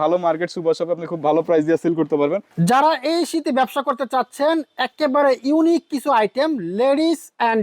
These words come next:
Speaker 2: gents, চমৎকার কিছু কালেকশন দেখাবো আজকের এই ভিডিওতে। শুধুমাত্র পাইকারি, যারা পাইকারি নিয়ে ব্যবসা করতে চাচ্ছেন, আপনার এলাকায় নোয়াখালী, বরিশাল, সিলেট, চৌষট্টি জেলায় কিন্তু এখান থেকে পাইকারি নিয়ে ব্যবসা করতে পারবেন।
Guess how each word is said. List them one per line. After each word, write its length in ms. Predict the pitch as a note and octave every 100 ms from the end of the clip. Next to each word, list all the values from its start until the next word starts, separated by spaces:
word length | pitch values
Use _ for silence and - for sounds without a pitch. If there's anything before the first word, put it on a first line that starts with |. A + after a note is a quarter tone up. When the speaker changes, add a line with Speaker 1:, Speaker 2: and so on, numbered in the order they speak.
| E3 G#3+
Speaker 2:
gents, 300 | G3+ E3+ - - _ _ _ -
চমৎকার 400 | D#4 E4 - D#4 C4+
কিছু 120 | C4+ C#4
কালেকশন 280 | C4+ C4+ B3
দেখাবো 220 | A#3 B3+ D#4 A#3
আজকের 280 | - - A3 A#3
এই 80 | A3
ভিডিওতে। 260 | A3 G#3 F3 - _ _
শুধুমাত্র 420 | C#4+ D4+ D#4 D4+ D4+ -
পাইকারি, 380 | C4 B3+ C4 G#3+ F3
যারা 200 | G#3+ B3 B3+ A#3
পাইকারি 360 | A#3+ A#3 C4+ C4+
নিয়ে 140 | B3+
ব্যবসা 200 | G#3+ - A#3
করতে 160 | A#3 A3 A3+
চাচ্ছেন, 260 | G#3 B3+ A#3
আপনার 200 | G#3 A3+ A3
এলাকায় 300 | A3 A#3 C#4 - _ _ G3
নোয়াখালী, 400 | A3 A3 A3+ A#3
বরিশাল, 280 | A3+ A3+ A3+ -
সিলেট, 220 | A#3+ A#3+ -
চৌষট্টি 340 | F4 E4+ E4 D#4
জেলায় 200 | C#4 C4
কিন্তু 140 | C4 B3
এখান 120 | A#3+ B3
থেকে 120 | B3+ F4+ _ _ _
পাইকারি 340 | A#3+ B3 B3+ A#3+
নিয়ে 120 | B3 A#3
ব্যবসা 180 | - A3+
করতে 160 | A3 A#3
পারবেন। 200 | A#3